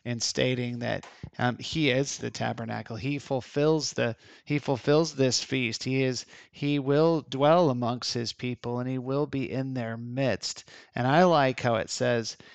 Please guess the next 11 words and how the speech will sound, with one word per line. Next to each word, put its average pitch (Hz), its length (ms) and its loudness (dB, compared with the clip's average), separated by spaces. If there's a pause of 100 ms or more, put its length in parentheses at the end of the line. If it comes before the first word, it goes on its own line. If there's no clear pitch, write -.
(100)
he 131 160 -4
shows 151 300 4
up 180 180 4
in 185 80 2
the 208 80 0
middle, 190 480 4 (320)
and 127 120 -2
he 120 120 -2
shows 139 560 0
up, 151 260 2 (240)
<laughs> 143 500 6